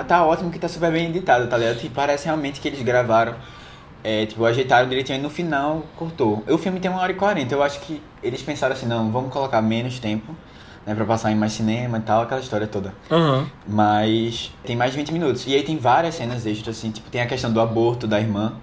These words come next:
Speaker 1: que não fala no filme, né, mas no livro
Speaker 2: Caramba.
Speaker 1: tem essa, essa,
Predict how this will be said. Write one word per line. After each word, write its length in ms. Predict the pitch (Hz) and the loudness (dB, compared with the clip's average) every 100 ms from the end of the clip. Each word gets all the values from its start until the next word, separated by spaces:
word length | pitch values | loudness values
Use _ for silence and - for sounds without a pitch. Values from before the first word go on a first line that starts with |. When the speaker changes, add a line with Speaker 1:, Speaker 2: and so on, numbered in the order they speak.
| - - - - | -18 -20 -20 -12
Speaker 1:
que 80 | - | -2
não 120 | 113 117 | -2 2
fala 220 | 110 107 | 2 2
no 120 | 110 | 0
filme, 240 | 117 139 | -2 -4
né, 80 | 127 120 | 0 4
mas 60 | 190 | 4
no 80 | 165 | 6
livro 100 | 170 | 6
Speaker 2:
Caramba. 180 | 196 190 | 4 4
Speaker 1:
tem 140 | 147 | 4
essa, 160 | 117 110 | 2 -2
essa, 340 | 104 101 98 | -6 -6 -12